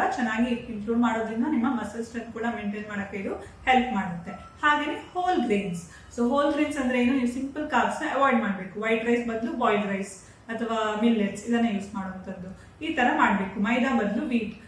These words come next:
So ಇದನ್ನ ಜಾಸ್ತಿ ಹೋಲ್ ಗ್ರೇನ್ಸ್ ಅನ್ನ ಆದಷ್ಟು ಯೂಸ್ ಮಾಡಕ್ಕೆ ಟ್ರೈ ಮಾಡಿ. ಏನೇನ್ ಅವಾಯ್ಡ್ ಮಾಡ್ಬೇಕು ಅಂತ ನೋಡೋದಾದ್ರೆ ಒಂದು ಸ್ವೀಟ್ಸ್, ಶುಗರ್. So ರಿಫೈನ್ಡ್ ಶುಗರ್ ನ ಆದಷ್ಟು ಅವಾಯ್ಡ್ ಮಾಡೋದು ಒಳ್ಳೇದು.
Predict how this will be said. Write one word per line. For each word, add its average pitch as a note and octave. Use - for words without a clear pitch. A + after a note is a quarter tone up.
So A#3+
ಇದನ್ನ C#4
ಜಾಸ್ತಿ C4+
ಹೋಲ್ C#4+
ಗ್ರೇನ್ಸ್ A#3
ಅನ್ನ A#3
ಆದಷ್ಟು A3
ಯೂಸ್ A#3
ಮಾಡಕ್ಕೆ G3+
ಟ್ರೈ A#3
ಮಾಡಿ. -
ಏನೇನ್ C4
ಅವಾಯ್ಡ್ C4+
ಮಾಡ್ಬೇಕು C4+
ಅಂತ A#3
ನೋಡೋದಾದ್ರೆ A3
ಒಂದು G#3
ಸ್ವೀಟ್ಸ್, A3+
ಶುಗರ್. A#3+
So A#3
ರಿಫೈನ್ಡ್ B3
ಶುಗರ್ A#3
ನ A#3
ಆದಷ್ಟು A3+
ಅವಾಯ್ಡ್ A3
ಮಾಡೋದು G#3+
ಒಳ್ಳೇದು. F#3+